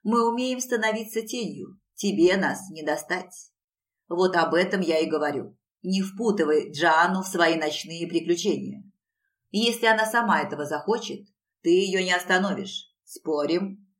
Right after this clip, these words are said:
Тайлер смотрит на протянутую ладонь и отступает назад. "Ня, не буду, бро.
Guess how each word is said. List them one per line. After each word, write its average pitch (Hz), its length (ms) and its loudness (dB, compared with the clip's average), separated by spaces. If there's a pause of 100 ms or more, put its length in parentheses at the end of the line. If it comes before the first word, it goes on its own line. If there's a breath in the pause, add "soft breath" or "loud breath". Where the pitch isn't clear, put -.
(220)
Тайлер 185 340 4
смотрит 196 480 -6
на 170 100 -6
протянутую 165 640 -4
ладонь 151 480 -2
и 175 60 0
отступает 160 560 -2
назад. 175 380 -4 (520)
"Ня, 190 500 -2 (300)
не 214 200 -2
буду, 147 520 -2
бро. 123 340 -10